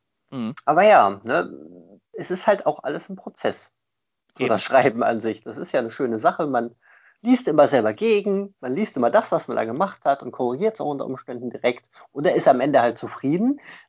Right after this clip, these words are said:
Speaker 2: Vielleicht ist man aber auch in einem Jahr unzufrieden und sagt, ja, guck, jetzt mache ich das halt doch anders. Hätte ich damals vielleicht, ne, auch schon anders gemacht, wenn ich jetzt da, ne, oder wenn ich halt da gewesen wäre, wo ich jetzt bin. Hat sich
Speaker 1: Also,
Speaker 2: das bei
Speaker 1: ja,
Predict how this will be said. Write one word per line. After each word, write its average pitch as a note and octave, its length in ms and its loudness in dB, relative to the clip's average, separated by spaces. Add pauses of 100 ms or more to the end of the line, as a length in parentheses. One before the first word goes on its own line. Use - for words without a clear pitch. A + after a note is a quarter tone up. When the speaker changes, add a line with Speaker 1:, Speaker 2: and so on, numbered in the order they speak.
(120)
Speaker 2:
Vielleicht C4 320 4
ist A3+ 160 2
man D#3+ 140 2
aber C#3+ 120 2
auch C#3+ 100 2
in C#3 60 -2
einem B2+ 120 -2
Jahr E3 180 4
unzufrieden A#2+ 640 -8
und A#2+ 140 -12
sagt, B2+ 300 0
ja, C3+ 180 4
guck, - 240 -10
jetzt D3+ 200 -14
mache F3 120 -10
ich D#3+ 100 -18
das - 180 -14
halt E3 140 -10
doch A#3 180 -6
anders. A#2+ 440 -2
Hätte B3+ 220 -8
ich F#3+ 100 -12
damals F#3 380 -6
vielleicht, C#3 380 -2 (240)
ne, A3+ 180 -8 (320)
auch - 160 2
schon - 140 -4
anders F3 280 2
gemacht, D#3 260 0
wenn D3+ 100 -6
ich C#3+ 80 -4
jetzt D3 220 -4
da, D3+ 280 2 (100)
ne, E3+ 320 -6 (240)
oder A#2+ 220 -2
wenn A#2+ 80 -2
ich A#2+ 160 -6
halt G#2+ 140 -2
da A#2+ 120 4
gewesen A2+ 320 -4
wäre, G#2+ 160 0
wo G#2 80 -4
ich G#2 100 -10
jetzt - 180 -10
bin. F#2+ 240 -4 (640)
Hat D3+ 160 0
sich D#3+ 100 -8
Speaker 1:
Also, D#3+ 140 2
Speaker 2:
das E3 80 -2
bei B2+ 120 -10
Speaker 1:
ja, A2+ 320 2